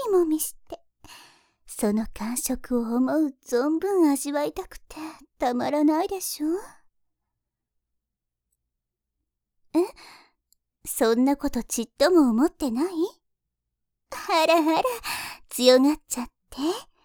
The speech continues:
でもその強がりが可愛い。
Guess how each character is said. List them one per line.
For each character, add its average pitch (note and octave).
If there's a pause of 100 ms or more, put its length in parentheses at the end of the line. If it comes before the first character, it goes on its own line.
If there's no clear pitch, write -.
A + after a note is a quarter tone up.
(760)
で C4
も B3
そ A3
の B3+
強 B3
が D#4+
り G#4+
が D4+
可 A3+
愛 C4+
い。 D4